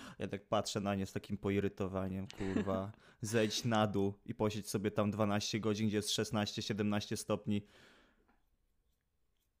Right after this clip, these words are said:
Speaker 2: Generalnie,
Speaker 1: Trage-,
Speaker 2: bez kontekstu,
Speaker 1: tragedia.
Speaker 2: ktoś, kto, ktoś, kto nie ogląda tego na YouTubie z, jakby z naszymi twarzami, e, <laughs> moje:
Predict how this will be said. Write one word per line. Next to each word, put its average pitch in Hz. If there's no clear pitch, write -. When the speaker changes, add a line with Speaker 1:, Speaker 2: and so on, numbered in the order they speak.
Speaker 2:
Generalnie, 196
Speaker 1:
Trage-, -
Speaker 2:
bez 202
kontekstu, 214
Speaker 1:
tragedia. 214
Speaker 2:
ktoś, 208
kto, 190
ktoś, -
kto -
nie 196
ogląda 180
tego 180
na 185
YouTubie 180
z, -
jakby 180
z 196
naszymi 175
twarzami, 165
e, 165
<laughs> -
moje: 190